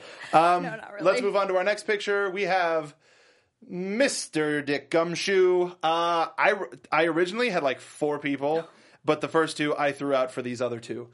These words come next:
Speaker 1: Who do
Speaker 2: Okay.
Speaker 1: you have for Mister
Speaker 2: So this
Speaker 1: Gumshoe?
Speaker 2: one I had a tough time with, mostly because of the discrepancy between the game and then
Speaker 1: Mm-hmm.
Speaker 2: the movie version. Um, I played it kind of in between to,
Speaker 1: Yeah.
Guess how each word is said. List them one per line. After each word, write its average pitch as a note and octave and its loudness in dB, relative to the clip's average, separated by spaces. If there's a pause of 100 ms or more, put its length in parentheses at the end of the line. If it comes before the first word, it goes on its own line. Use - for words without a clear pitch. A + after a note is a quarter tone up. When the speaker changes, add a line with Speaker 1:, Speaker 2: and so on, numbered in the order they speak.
(180)
Speaker 1:
Who C4+ -6
do F3 4
Speaker 2:
Okay. E3+ 0
Speaker 1:
you D#3 2
have C#3+ 2
for C3+ -4
Mister C3 -6
Speaker 2:
So A#2+ -6
this B2+ -2
Speaker 1:
Gumshoe? E4 -4
Speaker 2:
one F#4 -2
I F#4 -4
had E4+ -2
a F4 -8
tough C4+ -8
time G#3 -8
with, F#3+ -10
mostly A#3+ -6
because A#3+ -12
of G#3 -12
the G3 -16
discrepancy G#3 -16
between G3+ -16
the G3 -18
game G3+ -14 (160)
and G#3+ -12
then D3+ -6
Speaker 1:
Mm-hmm. D#3 -6
Speaker 2:
the E3+ -8
movie F#3+ -14
version. C4 -10
Um, G3 -8 (420)
I A3 -6
played B3+ -4
it G#3+ -6 (760)
kind F4 -12
of A3+ -12 (140)
in G#3 -18
between F#3 -18
to, - -8
Speaker 1:
Yeah. C3+ -4